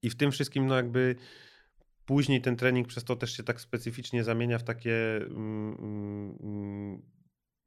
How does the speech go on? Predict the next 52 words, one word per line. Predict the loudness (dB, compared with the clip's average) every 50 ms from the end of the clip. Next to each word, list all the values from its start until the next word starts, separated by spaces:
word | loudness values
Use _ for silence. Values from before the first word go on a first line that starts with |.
| _
też | -4 -4 -4 -2
trenowanie | 0 2 2 4 2 2 2 2 2 2 0 0
głowy | 2 4 4 4 2 0 -4
trochę, | -4 -4 -4 -4 -4 -10 -12
w |
sensie, | -10 -10 -10 -10 -6 -6 -4 -4 -4 -6 -10 -16 -20 -20 -20 -20 -20 _ _ _ _ _ _ -4
e, | -2 -2 0 -2 -2
chociażby | -4 -6 -2 0 0 0 0 0 0
jak | 0 0 -2 -6 -2 2
cardio | 2 2 2 2 -2 -4
się | -4 -6
trenuje, | -6 -4 -4 -2 0 0 0 0 -2
no | -4 -6
to | -8 -10 -12
stara | -8 -6 -4 -4 -4
się | -6 -6 -10
to | -10 -10
człowiek | -8 -6 -6 -6 -4 -6
tak | -8 -8 -6
wydłużać | -10 -8 -8 -6 -6 -6 -6 -6 -8
maksymalnie, | -8 -10 -10 -10 -12 -8 -6 -6 -4 -4 -4 -6 -6
żeby | -8 -8 -8 -8 -6
jednak | -6 -6 -6 -8 -10 -12 -8
tam | -8 -6 -6 -6 -8 -10 -16 -20 -20 -20 -20 -20 _ _ _ _
w | _ _
pewnym | -2 0 0 0 0
momencie | 0 0 -2 -2 -6 -6
klapki | 0 2 2 2 2 -2 -4 -2
na | -2 0
oczy, | -2 -2 -4 -8 -12 -12 -12
mm, | -12 -10 -8 -8 -8 -8 -8
mm, | -8 -8 -8 -8 -10
się | -12 -12 -8
pojawiły | -4 -2 0 0 0 -2 -4 -4 -2 -2 -2 -2
i | -2 -4 -4
żeby | -6 -6 -6 -6 -6 -6 -6
już | -6 -8
człowiek | -8 -6 -4 -4 -2 -2
nie | -2 -2 -2
liczył, | -2 -2 -4 -8 -8
że | -8 -8
tam | -8 -6 -8
jeszcze | -8 -10 -10 -10
dziesięć | -10 -8 -8 -8 -12 -10 -8
minut | -8 -8 -8 -8
do | -10 -8
końca, | -6 -8 -6 -6 -8
tylko | -8 -6 -6 -4
żeby | -4 -6 -6
po | -8 -10 -12
prostu | -12 -12 -12 -12 -8
szedł, | 0 2 2 2 0 -4 -10 -14 -16 -20